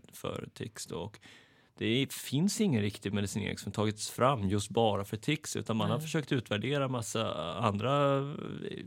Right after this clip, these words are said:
Speaker 1: tillgängliga mediciner och se vad som verkar kunna ha effekt på tics. Kostnaden för det är ju ofta då att, eftersom det kanske är gjort för att ha effekt på någonting annat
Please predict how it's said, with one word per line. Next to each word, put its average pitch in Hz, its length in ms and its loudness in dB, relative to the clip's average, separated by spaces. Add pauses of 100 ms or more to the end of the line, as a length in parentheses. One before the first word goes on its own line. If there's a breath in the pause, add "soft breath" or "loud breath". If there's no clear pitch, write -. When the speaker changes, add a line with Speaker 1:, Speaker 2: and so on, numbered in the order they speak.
(220)
Speaker 1:
tillgängliga 104 580 4
mediciner 101 560 0
och 98 80 -2
se - 220 -2
vad 101 360 -2
som 104 180 -2
verkar 101 440 -4
kunna 101 300 -6
ha 98 220 -4
effekt - 380 -4 (120)
på 139 220 -2
tics. - 440 -12 (340 soft breath)
Kostnaden 160 440 4
för 143 100 4
det 175 200 6
är 127 100 6
ju 117 140 6
ofta 110 300 2
då 101 120 0
att, - 240 -8 (380 soft breath)
eftersom - 360 -2
det 110 60 2
kanske 113 280 -2
är 110 40 2
gjort 160 260 0
för 117 200 4
att 110 160 4
ha 110 120 6
effekt 104 320 -2
på 110 100 2
någonting 107 280 0
annat 113 440 0